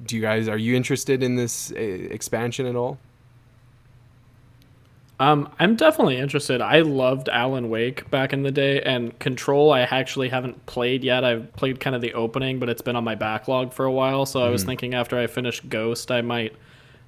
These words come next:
Speaker 2: jump in and finish this, finish it leading up to the D L C.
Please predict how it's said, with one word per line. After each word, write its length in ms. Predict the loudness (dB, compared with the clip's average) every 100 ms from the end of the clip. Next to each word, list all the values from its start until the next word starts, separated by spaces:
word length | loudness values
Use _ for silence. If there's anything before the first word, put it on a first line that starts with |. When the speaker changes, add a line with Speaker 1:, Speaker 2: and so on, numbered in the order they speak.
| -10
Speaker 2:
jump 300 | 0 2 2
in 120 | 0
and 140 | 0 -2
finish 440 | -2 -2 -2 -4
this, 380 | -2 -2 -4 -10 -16 -20 -20 0
finish 340 | 2 2 2
it 120 | 0
leading 320 | 2 2 2
up 160 | 0 -2
to 80 | -4
the 120 | -4
D 140 | -2 2
L 120 | 2
C. 440 | 0 -2 -2 -4